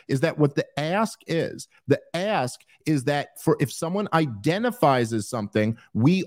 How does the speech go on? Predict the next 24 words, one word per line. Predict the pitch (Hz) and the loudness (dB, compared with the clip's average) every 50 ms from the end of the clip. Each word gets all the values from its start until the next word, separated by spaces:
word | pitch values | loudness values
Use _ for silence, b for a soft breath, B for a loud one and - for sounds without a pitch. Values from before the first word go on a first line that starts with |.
| - | 4
all | 156 160 175 202 214 202 - | 6 8 8 8 8 6 4
ought | - 131 120 156 - - | 4 4 4 4 2 0
to | - 160 | -4 -6
treat | 143 - - - - 175 202 208 - - | -6 -6 -10 -6 -2 -2 -2 0 0 0
them | 156 131 120 | 0 2 2
as | 101 87 85 | 0 0 -2
that | - 92 78 - - | -2 -4 -4 -4 -4
thing. | - - 92 64 - - - b b b b | -4 -2 -2 -2 -4 -8 -16 b b b b
And | 123 160 170 127 | -2 0 0 0
that's, | 101 120 151 156 190 233 226 - - | 0 0 -2 -2 -2 -4 -6 -6 -4
like, | 185 196 190 - - | -2 -2 -2 -2 2
the | 151 175 | 2 2
thing | 165 - - 175 175 175 | 2 2 0 -2 0 0
that's | 170 160 156 - | -2 -2 -4 -2
kind | - 180 165 170 165 | 0 0 2 2 2
of | 151 127 | 0 2
different | 104 147 185 - - 180 151 - | 0 0 0 2 0 -2 0 0
here. | 127 107 95 - - _ b b b b | -2 -2 -2 -4 -8 _ b b b b
Like, | 143 160 175 - - _ _ _ _ | 4 4 4 2 -4 _ _ _ _
why, | - 147 160 175 175 196 233 214 - | 4 6 8 8 8 6 4 0 0
why | - 139 120 135 151 180 208 247 | -2 2 4 6 6 6 6 6
is | 247 214 208 214 196 | 6 6 4 4 4
it? | 160 139 - b b - | 0 -4 -6 b b 4
Look, | 185 220 214 - | 4 4 4 0